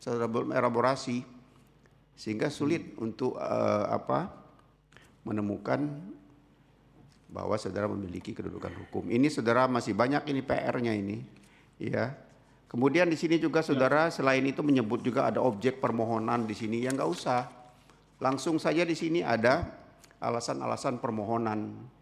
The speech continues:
Speaker 1: Ini saudara menambah bagian, ya, padahal itu ada lima bagian, itu sudah, sudah cukup itu. Tinggal saudara mengisinya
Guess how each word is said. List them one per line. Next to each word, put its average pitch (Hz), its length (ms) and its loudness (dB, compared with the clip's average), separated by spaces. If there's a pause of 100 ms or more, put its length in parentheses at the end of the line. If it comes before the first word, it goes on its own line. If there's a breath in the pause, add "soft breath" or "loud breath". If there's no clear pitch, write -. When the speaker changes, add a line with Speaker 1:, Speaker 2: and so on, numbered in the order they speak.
Speaker 1:
Ini 107 200 -8
saudara 123 360 0
menambah 120 480 2
bagian, 113 640 0 (720 soft breath)
ya, - 160 -14
padahal 110 320 -2
itu 143 160 -2
ada 104 160 2
lima 101 320 -2
bagian, 98 400 -2
itu 110 160 -8
sudah, 107 280 -8
sudah 104 280 -10 (320)
cukup - 320 -8
itu. 139 320 -10 (160)
Tinggal 104 240 -4
saudara 104 320 -4
mengisinya 120 720 -4